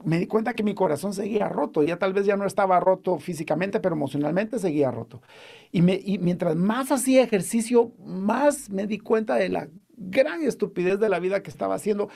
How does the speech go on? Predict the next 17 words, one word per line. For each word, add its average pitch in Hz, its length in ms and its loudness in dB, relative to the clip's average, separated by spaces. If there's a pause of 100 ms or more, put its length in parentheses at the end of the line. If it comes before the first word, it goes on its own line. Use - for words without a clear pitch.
(120)
y 202 100 -2
que 214 120 2
yo 214 80 2
era 262 100 4
el 262 60 4
responsable 233 640 0
de - 80 0
todo. - 380 0 (720)
¿Y - 80 0
sabes 277 300 4
qué? 311 100 2
Ese 302 160 4
es 277 60 2
el 233 100 4
secreto 196 420 2
del 185 140 6
éxito. 170 440 -4